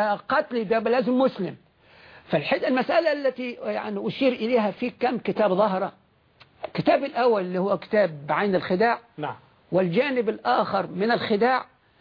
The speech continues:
Speaker 1: كتبهما كاتب ضابط كان بيشتغل في المخابرات ال-، الإسرائيلية،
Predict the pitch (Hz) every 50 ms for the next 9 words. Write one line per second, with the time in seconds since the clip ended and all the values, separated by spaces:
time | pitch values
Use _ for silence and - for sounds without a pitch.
0 | _ _ _ _ _ _ - 196 - 247 220 208 247 247 202 220 240 233 240 240
1 | 240 240 - - _ _ _ _ _ _ - 233 220 202 - - 180 185 185 180
2 | 170 - 196 - 233 254 240 202 190 - - 196 196 180 - - 208 190 190 170
3 | - - 180 170 165 - - 165 160 165 175 180 208 214 208 208 - - - -
4 | 180 170 170 165 170 160 165 180 180 170 - - 175 175 156 - 175 170 175 220
5 | 226 208 202 185